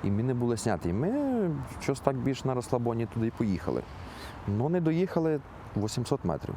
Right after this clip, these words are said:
Я опустив голову так, от і відписував, що я не під'їжджав. У нас такий маленький модем, був антена, і тільки блик, і все. І вже єсть.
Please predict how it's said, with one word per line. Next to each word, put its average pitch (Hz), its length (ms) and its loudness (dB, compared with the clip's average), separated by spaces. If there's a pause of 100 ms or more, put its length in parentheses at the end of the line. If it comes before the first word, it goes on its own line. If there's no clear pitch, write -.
(120)
Я 110 100 2
опустив 110 360 0
голову 113 340 4
так, 165 240 4
от 107 140 0
і 113 40 2
відписував, 104 480 2
що - 100 -2
я 98 60 2
не 95 80 0
під'їжджав. 90 340 -2
У 85 40 0
нас 80 100 -4
такий - 240 -6
маленький 90 340 -2
модем, 165 260 0
був 110 120 2
антена, 104 340 0 (880)
і 107 120 0
тільки 101 340 -2
блик, 127 440 0 (220)
і 131 40 0
все. 104 300 -2 (920)
І 92 40 0
вже 92 200 0
єсть. 87 380 -2